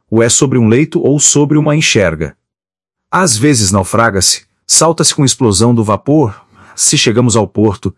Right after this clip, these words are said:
se saltamos em terra, tudo nos parece novo, tudo nos sorri,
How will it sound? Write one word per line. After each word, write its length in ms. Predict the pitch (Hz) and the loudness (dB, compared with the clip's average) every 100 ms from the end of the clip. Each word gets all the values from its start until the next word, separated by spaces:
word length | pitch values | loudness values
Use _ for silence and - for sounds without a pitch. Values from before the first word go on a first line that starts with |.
| _ | _
se 160 | - 165 | -4 0
saltamos 500 | - 143 127 123 117 | 0 0 0 0 2
em 120 | 104 | 0
terra, 400 | 104 95 87 - _ _ - | 0 0 -2 -10 _ _ -6
tudo 240 | 156 147 | -2 0
nos 160 | 131 - | 0 0
parece 340 | 107 113 - | 0 2 2
novo, 460 | 104 110 101 85 _ _ | 2 2 0 -6 _ _
tudo 220 | - 127 113 | -4 0 0
nos 140 | 98 | 0
sorri, 480 | - 123 104 98 | 0 0 0 -2